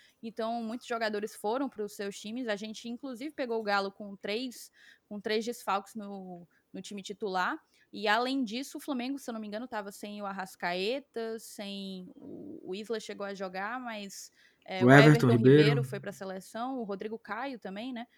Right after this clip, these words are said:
Speaker 2: Diego
Speaker 1: Então,
Speaker 2: Alves.
Speaker 1: então, não, acho que o Diego Alves tá lesionado. O Diego
Speaker 2: Não,
Speaker 1: Alves
Speaker 2: tá, mas, mas não tava jogando, né?
Speaker 1: É, sim, mas a galera tá, tá bem empolgada com esse novo,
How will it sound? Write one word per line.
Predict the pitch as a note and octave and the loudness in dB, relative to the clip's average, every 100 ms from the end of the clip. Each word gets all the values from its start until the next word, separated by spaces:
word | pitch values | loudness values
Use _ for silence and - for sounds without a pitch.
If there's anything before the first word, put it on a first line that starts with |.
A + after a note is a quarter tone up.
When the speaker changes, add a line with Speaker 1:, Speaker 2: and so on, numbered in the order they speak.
| _ _ - | _ _ 4
Speaker 2:
Diego | C#3 C3+ C3 | 10 10 10
Speaker 1:
Então, | C3 | 8
Speaker 2:
Alves. | C#3 C3+ - - _ _ | 6 2 -6 -12 _ _
Speaker 1:
então, | - G#3 _ G#3 G3+ A3 A#3+ A#3+ A#3 - | -20 -20 _ -12 -10 -12 -12 -14 -16 -10
não, | A3+ G3+ | -6 -6
acho | G3 | -8
que | A3 | -10
o | |
Diego | G3+ A3 | -8 -4
Alves | G#3+ G#3 - | -4 -4 -4
tá | A3+ | -2
lesionado. | A#3+ A#3+ B3+ F#3+ F3 F3 | -2 -4 -6 -4 -6 -8
O | F3 | -20
Diego | F3+ F#3 F#3 | -16 -14 0
Speaker 2:
Não, | F#3+ | 2
Speaker 1:
Alves | F3+ | 4
Speaker 2:
tá, | G3+ | 6
mas, | G3+ D#3 - | 8 6 4
mas | C3+ D#3 | 6 8
não | F#3 | 8
tava | F#3 G3+ | 8 8
jogando, | G#3+ A3 F3+ C#3+ | 8 6 4 4
né? | C#3 - G#3+ F3+ | 2 0 -6 -8
Speaker 1:
É, | |
sim, | - G3 F3+ | -14 -16 -14
mas | G3 G#3 A3 | -14 -14 -10
a | B3 | -6
galera | B3 A#3 A#3 B3 | -2 2 2 0
tá, | C4 B3+ A3+ F#3+ F#3+ G#3 F#3+ - | -4 -4 -6 -6 -10 -12 -16 -14
tá | G3 F#3+ | -10 -8
bem | F#3+ G#3 | -8 -8
empolgada | G#3 G#3+ G3 F#3+ | -10 -8 -6 -6
com | G3 | -10
esse | F#3+ G3+ | -14 -16
novo, | F#3+ F3+ | -16 -16